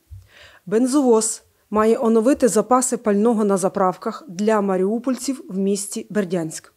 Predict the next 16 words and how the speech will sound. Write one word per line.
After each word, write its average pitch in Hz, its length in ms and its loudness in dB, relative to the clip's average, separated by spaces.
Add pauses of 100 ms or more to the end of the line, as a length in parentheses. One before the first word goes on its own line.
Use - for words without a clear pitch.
(720)
Адреси 208 640 -2
для 196 440 -2
дозаправки. 202 680 -4 (240)
Проспект 262 560 -4
Східний, 226 600 -4
чотири 220 640 0
А. 180 220 -2 (640)
На 208 120 2
вулиці 208 440 0
Мелітопольське 190 680 -2
шосе, 240 500 -4 (340)
вісімдесят 190 720 -4
сім 247 420 -2 (180)
Б. 170 320 -2 (920)
Також 240 680 0
будуть 254 440 -2